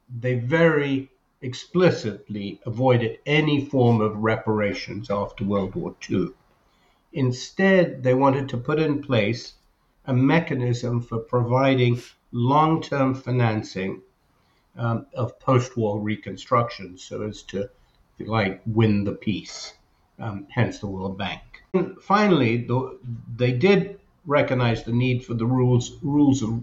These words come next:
the game for international trade, but were less successful, um, in trying to ensure, um, put that into place at Bretton Woods.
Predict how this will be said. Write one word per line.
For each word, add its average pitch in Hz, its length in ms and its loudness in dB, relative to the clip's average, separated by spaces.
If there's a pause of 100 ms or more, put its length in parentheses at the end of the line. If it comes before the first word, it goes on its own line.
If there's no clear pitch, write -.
(120)
the 113 80 -6
game 113 480 0 (520)
for 127 140 2
international 120 600 2
trade, 113 460 -2
but 110 160 -2
were 117 120 4
less 139 360 4
successful, - 800 -6 (640)
um, 107 360 -2
in 107 440 -2 (120)
trying 110 360 0
to 104 200 -10
ensure, 101 720 0 (540)
um, 107 540 -2 (240)
put - 180 0
that 107 240 0
into 85 300 -14
place - 420 -8
at 120 140 -6
Bretton 87 320 -8
Woods. - 420 -12